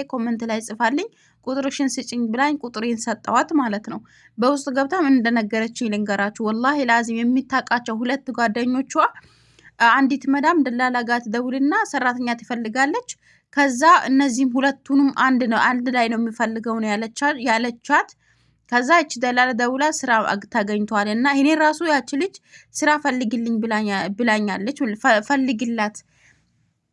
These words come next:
ብላኝ ነበር አለች። ከዛ «ካገኘው እነግርሻለሁ» ብያት፣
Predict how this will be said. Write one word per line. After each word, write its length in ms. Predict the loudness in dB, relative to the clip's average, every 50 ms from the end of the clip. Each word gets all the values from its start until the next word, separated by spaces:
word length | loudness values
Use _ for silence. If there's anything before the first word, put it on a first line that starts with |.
| _ _ _ _ _ -2
ብላኝ 360 | 0 2 4 4 4 4 4 2
ነበር 360 | 2 0 0 2 2 4 4
አለች። 320 | 4 4 4 0 -4 -8 -10 -12 _
ከዛ 260 | 0 2 2 4 4 4 4 4 2 0 -8 _ _ _ _ _ _ _
«ካገኘው 460 | 2 2 4 4 2 2 2 2 2 2
እነግርሻለሁ» 640 | 0 0 0 -2 -4 -2 0 0 0 2 0 -2 -2
ብያት፣ 440 | -2 -2 -2 0 2 2 2 0 -2